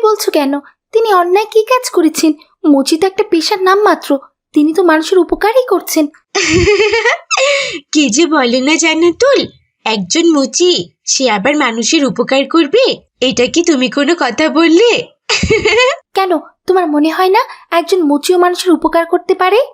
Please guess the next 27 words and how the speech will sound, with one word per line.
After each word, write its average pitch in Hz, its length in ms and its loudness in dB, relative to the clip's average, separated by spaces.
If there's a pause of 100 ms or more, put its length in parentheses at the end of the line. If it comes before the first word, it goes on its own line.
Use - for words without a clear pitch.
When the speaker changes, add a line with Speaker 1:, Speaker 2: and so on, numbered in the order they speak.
(140)
Speaker 2:
প্রশ্নই 339 540 2
আসে 381 260 2
না, 349 200 2 (500)
একজন 196 380 -2
মুচি 285 280 2 (100)
কখনোই 285 460 0
মানুষের 285 500 2
উপকার 277 420 -2
করতে 339 280 0
পারে 262 320 -2
না। 240 180 -2 (640)
মুচি 247 460 -2
তো 311 120 2 (340)
একটা - 300 -4
নিচু 285 320 0
পেশা, 311 420 0 (500)
এইসব 226 360 -2
পেশার 285 420 -2
কাজ 294 260 0
নিচু 254 280 -2
ধর্মের 262 480 0
লোকজন 311 420 0
করবে, 247 420 0 (540)
কোনো 254 260 0
মুসলিম 262 500 0
ধর্মের 285 380 2
লোক 370 200 2